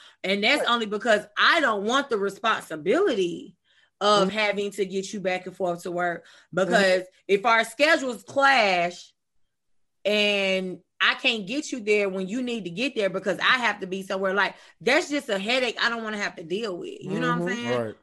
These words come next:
Speaker 2: Yeah.
Speaker 1: And then it's like, as far as, like, living together, well, first, I don't feel like, I don't wanna have to, I, that's just, I'm not even gonna talk about living together because that's some shit way long down the line.
Speaker 2: But we
Speaker 1: I
Speaker 2: need
Speaker 1: don't
Speaker 2: our
Speaker 1: want you to
Speaker 2: space.
Speaker 1: get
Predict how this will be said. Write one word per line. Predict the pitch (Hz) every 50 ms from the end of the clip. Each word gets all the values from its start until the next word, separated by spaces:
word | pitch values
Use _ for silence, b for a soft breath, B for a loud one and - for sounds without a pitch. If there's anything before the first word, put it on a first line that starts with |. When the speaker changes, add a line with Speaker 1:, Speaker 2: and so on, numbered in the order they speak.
| _ _ -
Speaker 2:
Yeah. | 170 196
Speaker 1:
And | 220 233 233
then | 254 269
it's | 269 269 262
like, | 254 240 233 226
as | 226 226 -
far | - 220 220 220 214
as, | 220 214 208
like, | 208 202 202 196 190 190 180 165
living | 170 170 196 226 262 254 277 277 277
together, | 262 285 269 262 269 269 269 254 269 262 262 - - _ _ _ _ _ _ -
well, | 202 196 214 220 214
first, | - 262 311 349 311 262 262 - - -
I | 240 277
don't | - 202 254 -
feel | - 220 208
like, | 202 202 196 190 185 - -
I | 240
don't | 285 302 269
wanna | 240 240 226 226
have | 220 214 214 -
to, | 196 185 175 175 -
I, | - 226 - - 175 160
that's | 190 254 311 349 285
just, | 294 262 233 294
I'm | - 302 392
not | 339 240 214
even | 208 190 185
gonna | 190 185 170 170 -
talk | - 226 226 220
about | 196 185 175 170
living | 180 208 208 208 190
together | 196 190 175 175 175 170 170
because | 175 - 196 180 175 170 b b b b b b b _
that's | - 330 392 -
some | 269 247
shit | - 262 214 170 160
way | 170 185 196 208 202 190
long | 185 185 185 180 180 175
down | 170 170 170 160 165
the | 160 156
line. | 160 160 156 143 147 - - - _ - 143 - - _ _ _ -
Speaker 2:
But | 233 226 220 214 196
we | 196 240 254
Speaker 1:
I |
Speaker 2:
need | 240 254 247
Speaker 1:
don't | 233 220
Speaker 2:
our | 214
Speaker 1:
want | 294 285 -
you | 226
to | 240 247
Speaker 2:
space. | 233 -
Speaker 1:
get | 262 247